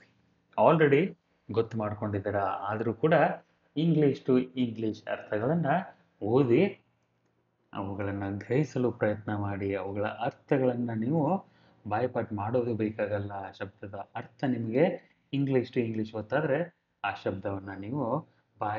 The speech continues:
heart ಮಾಡೋದು ಬೇಕಾಗಲ್ಲ, ಮನಸ್ಸಿನಲ್ಲಿ ಜ್ಞಾಪಿಸ್ಕೊಳ್ಳೋದು ಬೇಕಾಗಲ್ಲ. ಬರೀ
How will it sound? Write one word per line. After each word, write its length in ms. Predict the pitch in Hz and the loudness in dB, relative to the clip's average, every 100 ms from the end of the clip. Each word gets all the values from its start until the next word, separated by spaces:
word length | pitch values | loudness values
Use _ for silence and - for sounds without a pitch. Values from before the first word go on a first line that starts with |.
| 101 | -6
heart 260 | 101 101 101 95 | -8 -10 -10 -12
ಮಾಡೋದು 320 | 92 101 101 98 | -10 -8 -6 -6
ಬೇಕಾಗಲ್ಲ, 520 | 98 101 95 95 95 95 92 _ _ _ _ - | -6 -6 -6 -6 -8 -10 -12 _ _ _ _ -6
ಮನಸ್ಸಿನಲ್ಲಿ 500 | 123 123 - 117 110 104 | -4 -4 -4 -2 0 -2
ಜ್ಞಾಪಿಸ್ಕೊಳ್ಳೋದು 720 | 104 101 - - 110 101 127 151 | -4 -6 -10 -10 -6 -2 -2 -2
ಬೇಕಾಗಲ್ಲ. 500 | 110 - 101 98 95 92 92 98 | -2 -4 -8 -6 -6 -6 -8 -8
ಬರೀ 240 | 98 123 | 0 2